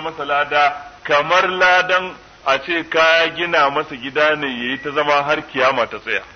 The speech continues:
Ka gina mutum gida, ka ce ta zama a ciki har kiyama ta tsaya, to shi ne ladan da za a baka in ka yi ɗaya da, in ka haƙa rami, kuma ka taimaka an sanya mutum a ciki an binne shi, za a baka ladan da ya kai wannan.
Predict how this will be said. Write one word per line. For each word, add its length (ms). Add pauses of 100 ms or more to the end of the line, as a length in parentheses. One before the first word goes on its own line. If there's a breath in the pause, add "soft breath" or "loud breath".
(920)
Ka 100
gina 400
mutum 320
gida, 280 (260)
ka 120
ce 360
ta 120
zama 220
a 100
ciki 180
har 180
kiyama 340
ta 100
tsaya, 320 (280)
to 120
shi 200
ne 100
ladan 400
da 80
za 160
a 60
baka 260
in 180
ka 180
yi 100
ɗaya 220
da, 60 (160)
in 140
ka 240
haƙa 280
rami, 380 (260)
kuma 240
ka 180
taimaka 560
an 220
sanya 240
mutum 280
a 120
ciki 180
an 200
binne 320
shi, 80
za 140
a 60
baka 260
ladan 320
da 60
ya 100
kai 120
wannan. 320